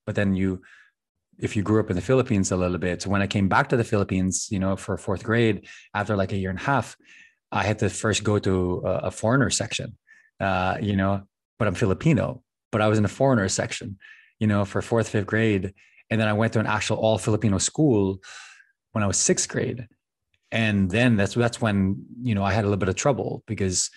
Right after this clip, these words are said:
now I had to, like, get better at speaking the language. Now I didn't have a cheat code of having classmates that were from all over the world that spoke English, but now I had to learn Filipino,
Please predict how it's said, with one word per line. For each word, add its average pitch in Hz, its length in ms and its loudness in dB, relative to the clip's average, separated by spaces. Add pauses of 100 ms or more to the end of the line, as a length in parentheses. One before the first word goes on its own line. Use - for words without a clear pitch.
(400)
now 113 260 2
I 104 80 2
had 101 160 0
to, 98 80 -2
like, 92 300 0 (220)
get - 200 -4
better 101 180 2
at 98 100 2
speaking - 300 -2
the 90 80 2
language. 92 760 -2 (120)
Now 107 240 2
I 104 80 2
didn't 98 160 0
have 98 100 -2
a 95 40 -4
cheat - 360 0
code 87 340 0
of 90 120 -2
having 101 280 0
classmates 107 540 0
that - 140 -8
were 92 100 -2
from 101 140 0
all 95 80 2
over 90 160 -2
the 90 100 0
world 95 460 2 (380)
that 104 100 -2
spoke - 260 -2
English, 98 580 2
but 98 100 -2
now 98 200 2
I 95 40 2
had 95 120 -2
to 98 60 -2
learn 98 340 2
Filipino, 95 560 0